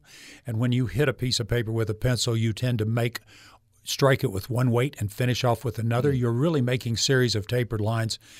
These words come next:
Speaker 1: That's what makes a really effective drawing. And so if you organize the tapers of these sticks, if you view them as sticks, I mean, as lines with which to draw, you can start building surfaces that are quite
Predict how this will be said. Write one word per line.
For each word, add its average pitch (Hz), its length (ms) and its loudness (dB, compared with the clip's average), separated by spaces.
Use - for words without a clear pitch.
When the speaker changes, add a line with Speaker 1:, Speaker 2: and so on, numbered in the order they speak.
Speaker 1:
That's 139 180 -6
what 135 160 -4
makes 127 260 -2
a 113 120 -4
really 120 360 2
effective 107 600 -4
drawing. 107 480 -4
And 120 140 -2
so 123 320 4
if 131 200 -6
you 131 100 2
organize 123 560 2
the 117 80 0
tapers 127 480 0
of 104 120 -2
these 110 180 0
sticks, - 420 -2
if 110 140 -8
you 107 160 -2
view 113 360 0
them 104 180 0
as 98 140 -4
sticks, - 460 -4
I 113 100 0
mean, 113 200 2
as 113 200 0
lines 110 460 0
with 107 260 -4
which 113 220 -2
to 110 100 -6
draw, 110 280 0
you 135 200 0
can 110 200 -4
start 110 380 -2
building 110 380 2
surfaces 107 640 -2
that 104 100 -4
are 101 100 -6
quite 117 360 -4